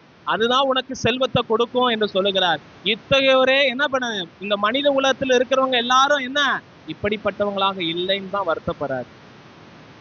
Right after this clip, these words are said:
இல்லைன்னு சொல்லி வருத்தப்படுறாரு. அவன் என்ன சொல்லுவான் அந்த இதுங்க, "ஐயோயோ, என்னுடைய நிலத்துல நிறைய விளைஞ்சிருக்குது,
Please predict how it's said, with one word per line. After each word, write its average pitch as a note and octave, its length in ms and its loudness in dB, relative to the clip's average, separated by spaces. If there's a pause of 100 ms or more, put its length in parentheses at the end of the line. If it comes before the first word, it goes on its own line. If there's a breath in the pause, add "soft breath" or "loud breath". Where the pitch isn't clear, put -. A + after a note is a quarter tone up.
(600)
இல்லைன்னு F3 260 -2
சொல்லி E3+ 240 -2
வருத்தப்படுறாரு. C#3+ 560 -4 (200)
அவன் F3+ 220 0
என்ன A#3 220 2
சொல்லுவான் A#3 260 2
அந்த G#3+ 160 0
இதுங்க, G3+ 340 0 (360)
"ஐயோயோ, C#4 480 4
என்னுடைய C#4 440 2
நிலத்துல D4 280 0
நிறைய D#4 460 0
விளைஞ்சிருக்குது, D#4 600 -4